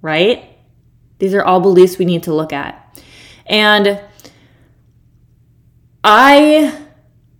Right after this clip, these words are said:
I think a lot of people maybe think, like, be, self-care is selfish, when really self-care is selfless.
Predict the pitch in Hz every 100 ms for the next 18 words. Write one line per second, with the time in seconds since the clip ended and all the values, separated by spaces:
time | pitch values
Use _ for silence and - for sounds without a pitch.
0 | - 220 226 277 277 254 214 208 214 240
1 | 220 208 190 185 185 185 - 175 220 277
2 | 202 175 175 190 - - 202 196 196 -
3 | 185 180 208 196 180 180 - 165 165 -
4 | 180 143 175 - - _ _ _ - 196
5 | 202 220 226 220 202 202 202 208 202 -
6 | - - 202 190 190 - 185 170 - -
7 | - - - -